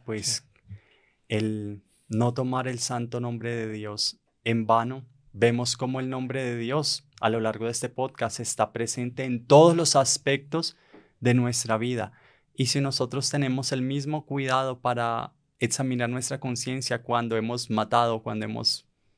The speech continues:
Speaker 1: robado, cuando hemos hecho cualquier falta, debemos también tener esta misma conciencia y delicadeza con este segundo mandamiento. Recordemos que el nombre de Dios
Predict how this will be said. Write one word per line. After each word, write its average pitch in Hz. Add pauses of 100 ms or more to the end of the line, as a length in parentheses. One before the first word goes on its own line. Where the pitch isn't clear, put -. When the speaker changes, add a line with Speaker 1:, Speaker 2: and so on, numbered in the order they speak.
(180)
Speaker 1:
robado, 123
cuando 117
hemos 113
hecho 123
cualquier 120
falta, 143 (320)
debemos 131
también 127
tener 127
esta 127
misma 127
conciencia 120
y -
delicadeza 123
con 113
este 120
segundo 120
mandamiento. 110 (500)
Recordemos 110
que 117 (720)
el 113
nombre 113
de 110
Dios 117